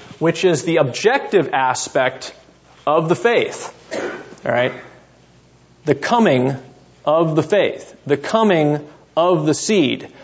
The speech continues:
the revelation of the great age of faith.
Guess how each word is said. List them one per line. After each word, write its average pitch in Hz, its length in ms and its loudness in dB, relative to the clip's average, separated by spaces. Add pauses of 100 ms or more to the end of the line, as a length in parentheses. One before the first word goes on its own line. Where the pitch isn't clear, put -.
(160)
the 156 100 2
revelation 185 1040 2 (300)
of 196 500 0 (440)
the 151 100 0
great 160 400 0
age 165 320 2
of 143 100 0
faith. - 460 -2